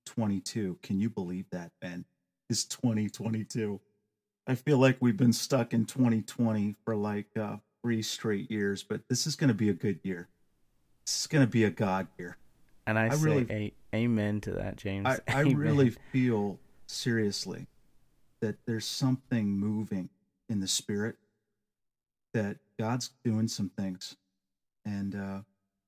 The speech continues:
Speaker 1: and, and we're gonna see great things happen this year, in spite of everything that's going on with the pandemic and everything else happening in the world. I just feel like God is on the, he's,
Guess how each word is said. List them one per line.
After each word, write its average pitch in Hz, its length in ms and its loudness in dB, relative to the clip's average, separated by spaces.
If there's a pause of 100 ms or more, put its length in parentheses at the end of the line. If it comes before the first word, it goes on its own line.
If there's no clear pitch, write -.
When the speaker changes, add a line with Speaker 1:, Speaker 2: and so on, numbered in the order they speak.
(460)
Speaker 1:
and, 101 200 -4
and 113 140 -2
we're 123 80 2
gonna 143 160 2
see - 220 -4
great 110 340 -2
things 110 420 -6 (140)
happen 98 300 -4
this 98 200 -8
year, 98 240 -8 (120)
in 120 80 0
spite 107 340 -6
of 104 100 -4
everything 107 320 0
that's 107 160 -4
going 107 300 -2
on 107 220 -2
with 104 100 -8
the - 80 -8
pandemic 104 680 -2
and 92 180 -6 (1300)
everything 110 280 0
else 110 280 -2
happening 107 360 -2
in 104 100 0
the 98 60 -2
world. 104 380 -6
I 104 80 -10
just 120 260 -8
feel 117 140 0
like 101 220 -6
God 104 240 -6
is 98 120 -6
on 98 140 -4
the, 87 100 -10 (720)
he's, 117 160 -6